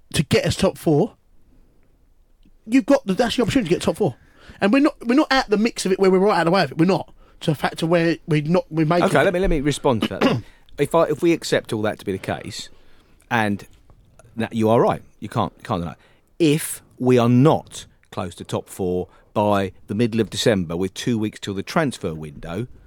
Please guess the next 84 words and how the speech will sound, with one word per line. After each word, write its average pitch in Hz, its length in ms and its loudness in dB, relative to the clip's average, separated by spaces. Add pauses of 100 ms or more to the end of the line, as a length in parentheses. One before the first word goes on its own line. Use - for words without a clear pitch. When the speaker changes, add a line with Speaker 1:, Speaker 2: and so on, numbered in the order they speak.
(760)
Speaker 2:
what 107 340 -6
do 101 80 -8
you - 20 -10
say 95 220 -8
then? 85 240 -8
Say, 160 220 2
say 165 200 2
we're 143 140 4
ten 135 320 4
<coughs> - 0 -
points 110 280 0
off 117 140 -2
top 127 160 -2
four, 113 160 2
and 113 80 2
we're 131 80 4
still 175 260 4
playing 131 220 2
as 117 100 0
Speaker 1:
But, - 120 2
but, 156 60 6
Speaker 2:
badly 160 240 4
as 156 60 4
Speaker 1:
but, - 80 6
Speaker 2:
we're 147 40 6
playing 143 240 2
Speaker 1:
but 127 60 6
Speaker 2:
now. 123 80 4
Speaker 1:
that's 95 80 0
saying, 247 160 2
that's 233 180 2
saying 240 160 2
we 226 120 2
could, 214 200 -2
we 240 80 2
could 240 100 0
be 208 80 2
top - 160 0
of 214 80 2
the 285 60 4
league. 277 240 2 (100)
Who 247 160 2
knows? 254 300 2
That's, 226 240 2
Speaker 2:
Yeah, 247 80 2
Speaker 1:
that's 226 100 0
Speaker 2:
I, 196 80 6
Speaker 1:
if, 185 60 4
Speaker 2:
I 208 80 6
know, 214 140 4
Speaker 1:
if - 100 0
Speaker 2:
no, - 160 2
Speaker 1:
but, 170 200 4
Speaker 2:
I, 302 40 -6
yeah, 220 100 2
but 147 220 2 (160)
Speaker 1:
but 233 100 2
I'm 233 80 0
saying 233 220 0
at 233 80 -6
the 208 60 -4
moment, 208 440 0
I'm 240 140 0
saying 196 160 -4 (160)
at - 180 0
the 190 100 0
moment. 196 520 2
Speaker 2:
yeah, 233 180 -6
no, 131 280 0
so 160 180 4
I'm 196 160 4
asking 123 260 0
you 143 80 0
what 135 160 2
happens 131 220 0
if - 80 2
we 143 100 2
carry 160 300 2
on 135 80 2
playing 135 220 4
like 131 120 0
we're 127 80 -2
playing 131 320 2
Speaker 1:
I'll 123 80 6